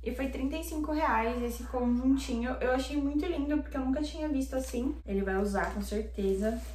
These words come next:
E também agora verão, que tá pra vir, né? Então, top, eu amei, achei a coisinha mais linda. E eles têm Instagram, tá? É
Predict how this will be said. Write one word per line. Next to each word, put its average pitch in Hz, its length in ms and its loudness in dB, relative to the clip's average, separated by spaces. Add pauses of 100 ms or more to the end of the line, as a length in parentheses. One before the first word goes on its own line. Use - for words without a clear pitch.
(200)
E 220 60 -4
também 233 400 0
agora 226 280 4
verão, 220 480 2 (1400)
que 220 80 -6
tá 208 160 -4
pra 208 240 2
vir, 214 340 2
né? 262 360 0 (680)
Então, 226 380 -2
top, 220 320 2
eu 233 100 0
amei, 262 280 0
achei 240 200 -4
a - 80 -8
coisinha 226 380 -2
mais 240 240 -4
linda. 233 340 0 (480)
E 226 40 0
eles 220 180 0
têm 226 140 -2
Instagram, 220 500 -2
tá? 202 160 -6
É 202 160 0